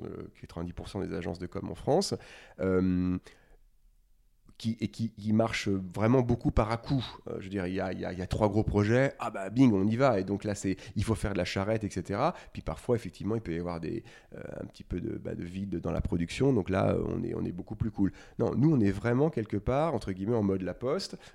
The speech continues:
Euh, les horaires ici, c'est plutôt du neuf heures trente, dix-huit heures trente, dix-neuf heures maximum.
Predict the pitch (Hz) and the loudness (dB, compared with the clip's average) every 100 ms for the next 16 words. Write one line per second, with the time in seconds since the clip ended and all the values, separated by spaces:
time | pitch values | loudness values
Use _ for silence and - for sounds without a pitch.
0 | - 90 87 90 85 85 - - 98 98 | -10 -6 -4 -2 -2 -4 -6 -8 -2 0
1 | 98 95 98 85 - 120 135 87 - 90 | 0 0 -2 -4 -6 -10 -8 -8 -8 -4
2 | 104 92 87 92 90 - - 104 92 87 | -4 -2 -2 -2 -4 -6 -2 -2 -2 -6
3 | 92 85 90 - 98 92 90 90 90 87 | -10 -10 -10 -8 -8 -4 -4 -2 -4 -8
4 | - 90 107 165 | -8 -4 0 -2